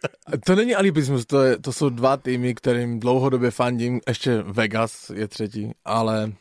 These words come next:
já jsem od začátku říkal, že buď to ten, nebo ten bude ve finále. A dívej se, jsme před branami velkého mého uhodnutí.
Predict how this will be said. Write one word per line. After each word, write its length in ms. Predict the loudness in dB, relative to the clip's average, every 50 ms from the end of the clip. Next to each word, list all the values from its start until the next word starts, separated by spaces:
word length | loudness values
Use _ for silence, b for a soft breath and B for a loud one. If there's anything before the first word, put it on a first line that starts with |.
| _ _ _ _ -8 0
já 220 | 2 2 4 2
jsem 220 | 2 0 -2 -4 -2 0
od 180 | 0 0 2
začátku 440 | 2 0 2 2 0 0 -2 -8 -8
říkal, 340 | -8 -8 -4 -2 0 0 0
že 120 | 0 -4
buď 200 | -4 -4 -6 -2
to 120 | -2 -2 0
ten, 300 | 2 2 2 2 0 -4
nebo 240 | -4 -4 -4 -2 -4
ten 280 | -2 0 0 0 2 0
bude 180 | 0 -2 0
ve 100 | -2 -2
finále. 480 | -2 -2 -2 -2 0 0 -2 -2 -2 -2
A 100 | -4 -4
dívej 300 | -2 0 0 2 0 0
se, 200 | 0 -2 -2 -2
jsme 320 | -2 -2 0 0 0 0
před 380 | 0 -2 -2 2 2 2 2 2
branami 520 | 0 2 2 2 2 2 2 2 0 0
velkého 680 | 2 2 2 2 2 2 2 4 4 4 4 2 0 -2 b b b b b b
mého 560 | -4 0 0 2 2 2 2 2 0 -2 -4 -8 _ -18 -18 -2
uhodnutí. 640 | 2 4 4 6 4 2 0 -4 -6 -6 -8 -12 -14